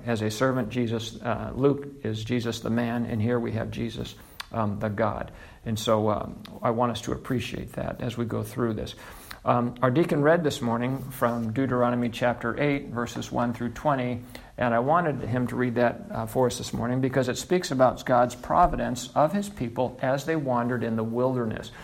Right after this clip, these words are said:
And that's what we're gonna see here in kind of a big picture view here. And speaking of God's providence in the wa-, as they wandered in the wilderness, what the Lord was doing was proving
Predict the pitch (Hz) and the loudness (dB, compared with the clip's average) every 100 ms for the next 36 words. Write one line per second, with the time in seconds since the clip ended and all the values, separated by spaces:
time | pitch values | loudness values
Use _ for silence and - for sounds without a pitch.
0 | - - - 110 123 127 - - 135 127 | -16 -8 -2 2 4 2 -2 -4 -2 -2
1 | 120 - 170 156 113 117 113 120 110 107 | -2 -2 -2 0 -2 -2 0 0 0 0
2 | 127 127 117 131 127 123 110 139 160 127 | 0 0 0 -4 -2 -4 0 0 2 0
3 | 113 - - - - - 131 135 135 - | -2 -6 -16 -18 -18 2 4 4 2 -6
4 | - - - 196 214 175 131 117 120 113 | -12 -10 0 2 2 2 2 4 2 2
5 | 113 117 117 117 110 110 113 110 110 110 | 0 -2 0 -2 -2 -2 -2 0 -2 0
6 | 123 120 123 120 120 117 117 117 117 113 | -2 0 0 2 0 2 2 2 0 0
7 | 113 113 113 113 113 - - - - - | 2 0 2 0 -2 -6 -18 -20 -20 -20
8 | - - - - 143 156 170 151 151 147 | -20 -20 -12 4 6 6 2 4 6 4
9 | 143 139 - 120 117 117 110 - - - | 2 0 0 -2 -2 -4 -8 -16 -20 -4
10 | 120 117 113 - 160 151 147 143 135 - | 2 2 0 -2 2 4 2 -2 -2 -8